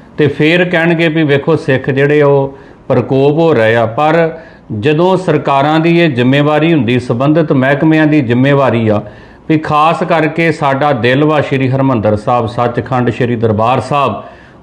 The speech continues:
ਉਹਦੇ ਬਾਰੇ ਕੋਈ ਇਹੋ ਜਿਹੀਆਂ ਇਤਰਾਜ਼ਯੋਗ ਵੀਡੀਓ ਬਣਾ ਕੇ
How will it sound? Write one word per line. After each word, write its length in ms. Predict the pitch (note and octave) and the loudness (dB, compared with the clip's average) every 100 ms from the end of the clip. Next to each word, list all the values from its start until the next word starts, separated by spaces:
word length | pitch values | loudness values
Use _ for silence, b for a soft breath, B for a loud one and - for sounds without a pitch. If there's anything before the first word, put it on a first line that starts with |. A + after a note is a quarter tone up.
| - | 0
ਉਹਦੇ 240 | F3+ G#3 | 2 4
ਬਾਰੇ 340 | G3+ D#3 D#3 D#3+ | 2 2 0 0
ਕੋਈ 200 | E3+ D#3+ | 0 0
ਇਹੋ 260 | D3 D3+ E3+ | 2 2 2
ਜਿਹੀਆਂ 240 | D#3+ D#3+ | 2 0
ਇਤਰਾਜ਼ਯੋਗ 600 | D#3 C3+ B2 B2 C3+ C#3+ B2 | 0 0 0 0 0 0 0
ਵੀਡੀਓ 360 | B2+ C#3+ D3 C#3+ | -2 0 0 0
ਬਣਾ 420 | C3 C3 A#2 G#2 G2+ | 0 0 0 0 -2
ਕੇ 180 | C3 | -2